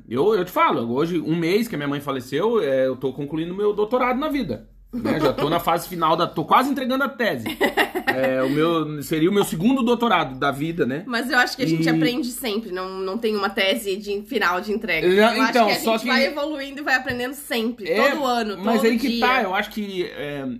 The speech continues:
Speaker 1: é aquela história que, que eu, que eu pensei muito nos últimos dias, assim, que tem muito a ver com isso, que é o que que eu tô fazendo com essa quebrada de cadeira que eu tomei na cabeça, entendeu?
Speaker 2: A lambada da vida.
Speaker 1: É a lambada.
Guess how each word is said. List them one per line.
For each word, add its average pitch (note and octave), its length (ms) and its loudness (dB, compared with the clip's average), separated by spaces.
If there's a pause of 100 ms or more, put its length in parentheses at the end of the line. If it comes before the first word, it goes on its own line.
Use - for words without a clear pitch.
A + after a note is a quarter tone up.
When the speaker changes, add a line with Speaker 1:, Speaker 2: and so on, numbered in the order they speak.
Speaker 1:
é B2+ 80 -6
aquela E3+ 220 0
história E3 340 2
que, B2+ 160 -8
que C#3 160 -8
eu, C3 100 -2
que - 140 -10
eu A#2+ 60 -4
pensei B2+ 280 -6
muito D3+ 280 -2
nos C#3 140 -2
últimos B2+ 360 -4
dias, D3+ 380 0
assim, C#3 260 -6
que D#3 60 -12
tem D3 100 -4
muito D#3 160 -2
a E3 60 0
ver E3+ 100 2
com G3+ 140 -2
isso, E3 180 -4
que D#3+ 100 0
é C3+ 220 0 (320)
o A#2+ 80 -10
que F3 140 -6
que G3+ 80 -4
eu A#3 40 0
tô B3 120 2
fazendo G3+ 540 0
com B3 580 -2 (360)
essa F3 600 0 (160)
quebrada F3 420 2
de F#3+ 80 -4
cadeira E3 560 2
que A3+ 140 -4
eu G#3 80 0
tomei G3 300 -2
na G#3+ 120 -2
cabeça, G#3+ 400 -2
entendeu? A2 240 -8 (220)
Speaker 2:
A F3 60 -10
lambada G#3+ 580 4
da D4 80 -4
vida. F#3+ 280 -6
Speaker 1:
É B2 40 -4
a B2+ 180 0
lambada. F3 480 -2